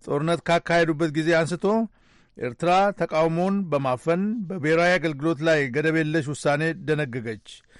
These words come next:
በዚህ ምክንያትም በአስር ሺዎች የሚቆጠሩ ኤርትራውያን ወደ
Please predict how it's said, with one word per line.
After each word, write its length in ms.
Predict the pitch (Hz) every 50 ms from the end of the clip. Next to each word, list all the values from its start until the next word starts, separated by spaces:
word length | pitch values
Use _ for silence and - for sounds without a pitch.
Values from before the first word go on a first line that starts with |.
| - _ _ _ _ -
በዚህ 380 | 120 120 113 113 123 156 170 175
ምክንያትም 520 | 165 151 123 160 165 170 170 - 208 208 220 226 - _ - _ _ - _ _ _ -
በአስር 460 | 123 147 165 175 - - - 214 190
ሺዎች 320 | 156 - - 190 185 - -
የሚቆጠሩ 580 | 180 165 175 175 - - 180 - - 170 165 165 165
ኤርትራውያን 600 | 170 160 143 165 170 170 170 175 180 196 208 214 226 214 - - - - _ _ -
ወደ 180 | - 123 127 123